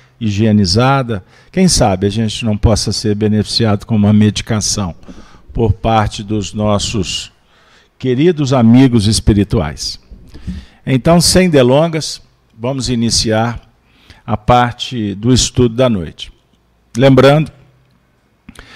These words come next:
que o Livro dos Espíritos é a obra básica da doutrina espírita, foi editado em Paris, dezoito,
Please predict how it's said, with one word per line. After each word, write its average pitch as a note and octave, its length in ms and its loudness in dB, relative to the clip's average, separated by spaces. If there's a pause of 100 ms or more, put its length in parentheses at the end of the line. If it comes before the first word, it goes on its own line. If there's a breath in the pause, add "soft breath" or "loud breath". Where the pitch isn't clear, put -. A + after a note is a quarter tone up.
(340 loud breath)
que - 80 2
o A3+ 60 6
Livro G3+ 260 4
dos E3 220 2
Espíritos C3+ 800 -2
é C3 80 0
a B2+ 80 2
obra C3+ 320 0
básica C3 720 0
da C3 140 -2
doutrina A#2+ 520 -2
espírita, C#3 720 -4
foi C3 220 -2
editado A#2+ 640 -2
em A2+ 120 0
Paris, A2+ 680 -2
dezoito, A#2 680 -4